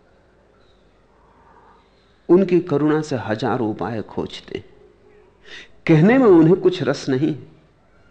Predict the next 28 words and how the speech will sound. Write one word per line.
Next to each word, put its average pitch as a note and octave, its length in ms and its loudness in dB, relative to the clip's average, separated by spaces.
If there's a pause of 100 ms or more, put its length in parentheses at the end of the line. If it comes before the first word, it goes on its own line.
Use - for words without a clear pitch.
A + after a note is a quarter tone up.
(280)
तुम D3+ 140 0
समझ A#2 380 -4
लो C3 220 -10 (240)
इसमें G#2+ 280 -8
जरूर G#2+ 340 -6
रस F2+ 340 -8
है। - 100 -20 (2250)
यही E3 200 4
तो E3+ 140 2
फर्क G#3+ 320 -2
है। - 140 -6 (1120)
एक A2+ 140 -6
दार्शनिक B2+ 580 -4
भी D#3+ 120 -2
कहता - 380 -8
है, - 120 -18 (500)
उसे - 260 0
कहने D#3 320 0
में B2+ 140 0
रस F2+ 260 -6
है, - 100 -20
तुम C#3+ 120 0
समझो C3 360 -2
ना B2 100 -2
समझो C3 300 -4
इसमें A2 280 -6
सवाल G2 320 -6
नहीं। F#2 280 -10